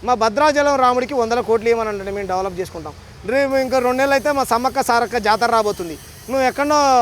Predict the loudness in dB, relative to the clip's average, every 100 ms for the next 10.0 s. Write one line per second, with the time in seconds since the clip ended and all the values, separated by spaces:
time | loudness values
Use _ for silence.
0 | 4 0 0 0 0 -2 -4 -2 2 2
1 | 2 -4 -2 0 0 0 0 2 0 0
2 | -2 0 0 -2 -2 0 -2 0 -2 -2
3 | -4 -6 -6 -4 -6 -10 -6 0 2 4
4 | 2 2 0 0 0 -2 -12 -20 -2 0
5 | 0 -4 -4 2 2 4 4 4 4 2
6 | -2 -2 -6 -4 -2 0 0 0 4 4
7 | 4 2 0 0 -2 -2 -2 0 -2 0
8 | 0 0 -4 -2 -4 -4 -4 -4 -2 -4
9 | -6 -10 -12 -12 -4 -2 0 0 2 2